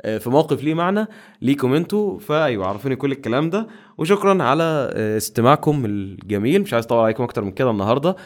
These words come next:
لو انتوا بتتفرجوا على ال-، لو انتوا هتتفرجوا على الفيديو وعجبكم، شفتوا التكرار اللي حصل ده، دي، دي خلف كواليس ليكم انتوا بس، الناس ال-، <laughs> اللي بتسمعوا. بس لو انتوا مستمتعين باللي انتوا بتشوفوه دلوقتي واللي انتوا بتسمعوه دلوقتي، لو انتوا عملتوا لايك على الفيديو ده هيكون يعني ليه معنى كبير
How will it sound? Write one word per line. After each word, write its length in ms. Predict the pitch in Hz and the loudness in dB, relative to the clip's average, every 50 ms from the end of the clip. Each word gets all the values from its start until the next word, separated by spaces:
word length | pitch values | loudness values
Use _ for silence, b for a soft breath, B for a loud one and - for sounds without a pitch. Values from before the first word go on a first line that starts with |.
| B B B | B B B
لو 160 | - 117 139 | 2 4 4
انتوا 140 | 147 147 147 | 4 2 0
بتتفرجوا 300 | 127 110 127 139 143 143 | -2 -2 0 2 4 6
على 160 | 127 120 113 | 6 6 4
ال-، 580 | 110 110 107 101 98 98 95 95 - - 92 95 | 2 0 -2 -4 -4 -4 -6 -6 -8 -8 -6 -2
لو 80 | 117 131 | 0 0
انتوا 160 | 143 147 135 | 2 2 0
هتتفرجوا 260 | 131 - 139 147 143 | 0 0 0 2 2
على 60 | 139 131 | 2 2
الفيديو 280 | 117 139 143 151 135 123 101 | 2 -2 -4 -2 -2 -2 0
وعجبكم، 600 | 90 95 101 104 143 170 156 - 202 220 208 - - | 0 -2 2 2 2 0 2 0 -2 -2 -2 -6 -6
شفتوا 280 | - 104 98 - 107 | -6 -6 -4 -4 -8
التكرار 320 | - - - - - 101 101 | -6 -6 -8 0 2 2 4
اللي 140 | 101 92 | 4 2
حصل 280 | 85 104 107 110 95 95 | 2 0 0 0 2 2
ده، 120 | 110 143 | 2 2
دي، 240 | 139 98 107 104 - | 4 4 2 2 4
دي 200 | 101 110 113 110 | 4 4 4 4
خلف 300 | - - 113 113 110 - | 4 2 0 0 0 -2
كواليس 440 | 104 - 98 95 101 120 170 170 B B B B B - | -2 0 0 2 4 2 2 0 B B B B B -4
ليكم 240 | 107 104 113 110 113 | -2 0 2 2 0
انتوا 180 | 110 - 101 | 2 2 0
بس، 160 | 107 107 - | -2 -2 -2
الناس 260 | 107 92 104 104 - 101 | -2 -2 -2 -4 -4 -6
ال-، 160 | 92 92 - | -6 -4 0
<laughs> 320 | 113 139 120 - - - | 0 0 0 0 -4 -8
اللي 180 | - 107 104 104 | -8 -6 -6 -8
بتسمعوا. 460 | 104 - 107 95 - 104 92 82 - B B B B B B B | -8 -10 -12 -12 -8 -8 -8 -8 -8 B B B B B B B
بس 140 | 131 143 139 | -2 0 2
لو 120 | 160 170 | 4 4
انتوا 160 | 185 - 185 170 | 4 4 2 0
مستمتعين 560 | 151 160 160 139 127 143 135 147 160 165 151 | 0 0 -2 -2 0 0 0 0 0 0 0
باللي 160 | 127 123 147 | -2 -2 -2
انتوا 140 | 143 147 139 | -4 -2 -4
بتشوفوه 360 | 123 123 - 120 113 135 143 | -6 -6 -6 -6 -4 -2 0
دلوقتي 240 | 127 131 139 135 135 | 0 0 0 0 0
واللي 120 | 120 127 | -2 -2
انتوا 120 | 143 147 135 | -2 -4 -6
بتسمعوه 380 | - 113 101 110 110 127 143 | -8 -8 -4 -2 0 0 2
دلوقتي، 440 | 135 131 127 147 156 151 - 190 190 190 B B B B B B | 2 2 2 2 0 0 -2 -4 -6 -6 B B B B B B
لو 100 | 113 120 | -2 -2
انتوا 180 | 135 131 139 123 | 0 0 0 0
عملتوا 220 | 135 139 139 143 | 0 0 0 0
لايك 160 | 135 143 139 | 0 0 0
على 60 | 123 117 | -2 -2
الفيديو 240 | 120 147 147 143 | -2 -2 -2 -2
ده 80 | 120 120 | 0 0
هيكون 540 | 120 120 - 131 135 135 131 120 101 92 92 | -2 -2 -2 -2 -2 -2 -2 -4 -6 -8 -8
يعني 460 | 92 87 85 92 98 - - - - - | -10 -8 -8 -8 -10 -10 -12 -14 -14 -10
ليه 180 | 107 127 131 | -4 -2 -2
معنى 320 | 131 131 135 131 139 135 131 | 0 0 0 0 0 -2 -4
كبير 420 | 131 - 104 107 120 131 131 127 | -6 -8 -8 -4 -2 -2 -2 -4